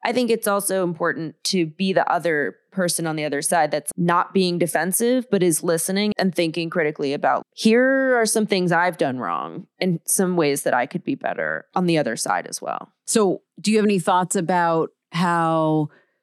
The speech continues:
Speaker 2: you've shaped your team, and are you happy with how things are set up for you right now? Or do you have any goals going forward?
Speaker 1: Yeah, I think I want to continue to be thinking about that critically, like what you're talking
Speaker 2: Mm-hmm.
Speaker 1: about, and be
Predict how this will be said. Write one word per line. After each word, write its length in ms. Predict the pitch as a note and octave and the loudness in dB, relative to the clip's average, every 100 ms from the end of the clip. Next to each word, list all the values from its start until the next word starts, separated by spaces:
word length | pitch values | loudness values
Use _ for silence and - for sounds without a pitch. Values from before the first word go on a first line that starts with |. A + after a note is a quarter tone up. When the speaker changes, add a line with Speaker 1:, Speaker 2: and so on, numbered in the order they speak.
| _ _ | _ _
Speaker 2:
you've 340 | E3 F3 D#3 | 2 4 4
shaped 440 | - E3+ D#3 D3+ D#3 | 2 2 2 0 0
your 280 | D#3 D#3 | 2 2
team, 580 | D#3+ - E3 E3 D#3+ D#3+ | 0 2 4 4 4 4
and 400 | C#3 C3+ C3+ C3+ - | 4 4 4 2 2
are 40 | |
you 220 | D3 C#3+ | 2 4
happy 480 | D3+ D#3 D3+ - E3 | 2 2 0 2 2
with 240 | D#3+ D3+ E3 | 4 2 2
how 180 | D3+ C#3+ | 0 0
things 520 | - D3 D3 D3 - | 0 2 4 2 2
are 180 | D3+ D3+ | 0 0
set 220 | - C#3+ | 2 2
up 140 | G3 | 2
for 140 | - A3+ | 0 0
you 340 | A3 A3+ A3+ | 2 2 2
right 220 | G#3+ A3+ | 0 0
now? 260 | A3+ A3 A3 | 0 0 2
Or 80 | G3 | 2
do 140 | C#3+ | 2
you 60 | D3 | 2
have 80 | C3+ | 4
any 120 | C3+ | 2
goals 480 | A#2+ D3+ D#3 E3 D3+ | 2 0 2 2 0
going 300 | F3+ D#3+ D#3+ | 0 2 2
forward? 640 | - D#3 D3+ D#3 D3+ D3+ - - | 2 0 2 2 0 -2 -6 -2
Speaker 1:
Yeah, 240 | - D#4 | 2 2
I 60 | C#4 | 0
think 220 | C#4 C#4 | -2 -4
I 80 | C#4+ | -2
want 180 | B3 A#3+ | -2 -2
to 180 | C4+ B3+ - | -6 -8 -6
continue 460 | G#3+ F#3+ G#3+ A#3 | -4 -2 -2 -2
to 80 | G3+ | -2
be 140 | F#3+ | -4
thinking 380 | F#3+ F#3+ F3+ G3 | -4 -8 -8 -6
about 260 | F#3 F3 F3 | 0 0 0
that 200 | D#3+ - | -2 -2
critically, 640 | G#3 G3 F#3+ - A#2 A2+ | -2 -2 -2 -4 -4 -4
like 220 | F3 F3+ | -6 -4
what 180 | E3 - | -4 -4
you're 140 | F#3+ | -4
talking 400 | F3+ F#3+ E3 - B2+ | -4 -2 -2 -4 -4
Speaker 2:
Mm-hmm. 40 | F3+ | -2
Speaker 1:
about, 260 | C3 D3 | 0 -2
and 180 | D#3 E3 | -6 -10
be 320 | - F#3 - | -4 -4 -4